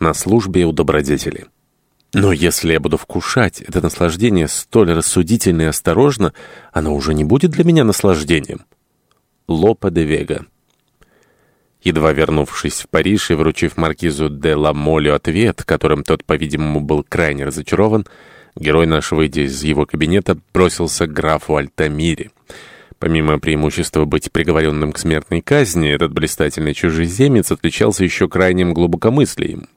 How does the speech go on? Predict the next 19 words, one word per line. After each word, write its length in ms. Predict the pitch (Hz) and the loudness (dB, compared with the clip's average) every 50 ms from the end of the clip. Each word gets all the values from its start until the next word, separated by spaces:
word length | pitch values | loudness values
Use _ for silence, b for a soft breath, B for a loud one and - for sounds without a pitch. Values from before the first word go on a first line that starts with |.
| _ _ | _ _
и 160 | - 82 78 76 | -2 0 0 2
имел 440 | 78 78 78 76 76 73 76 76 73 | 2 2 2 2 2 0 0 0 -2
счастье 560 | - - - - 80 78 73 - - - 85 | -2 -4 -2 0 0 0 -2 -4 -4 -4 -2
быть 180 | 73 80 76 - | -2 -2 -2 -2
весьма 360 | 82 76 - - 87 87 92 | -2 -4 -2 0 0 2 2
набожным. 500 | 110 127 113 82 80 76 - - - - _ B B B B B B B B B B B | 4 2 2 2 0 -2 -4 -8 -12 -14 _ B B B B B B B B B B B
Эти 120 | 117 120 | 0 4
достоинства, 680 | 117 123 117 - - - 160 160 135 92 - - 80 73 | 6 4 4 4 4 4 6 6 6 4 2 0 0 0
ещё 280 | 71 69 - - 80 | 0 0 -2 -2 -2
более 300 | 76 71 78 73 71 73 | 0 2 2 2 2 0
высокое 500 | 69 73 73 - - 82 76 - - 80 | 0 0 -2 0 0 0 0 0 -2 -4
происхождение 840 | - - 82 82 78 - - 87 80 76 76 80 120 139 131 101 85 | -2 0 -2 -2 -2 -2 -2 -2 -2 0 0 2 2 2 4 2 2
графа 340 | 76 - 82 80 - - - | 2 2 0 0 0 -2 -6
вполне 500 | - - 78 76 76 76 78 78 76 71 B B B | -4 -2 -2 0 0 0 0 0 -2 -2 B B B
отвечали 540 | B 82 - 82 82 - - 147 143 104 80 | B -4 -4 -4 -2 0 2 2 2 2 0
вкусам 420 | - - 90 80 - - 76 76 | -2 -2 -2 -2 0 0 -2 -2
госпожи 520 | 71 78 80 - - - 78 71 78 85 80 | 0 -2 -2 -2 -2 -4 -2 0 0 -2 0
де 140 | 76 78 78 | 0 -2 -4
Фервак, 600 | - - - 73 71 76 92 82 - - - | -2 -2 -4 -2 0 0 0 0 -2 -4 -12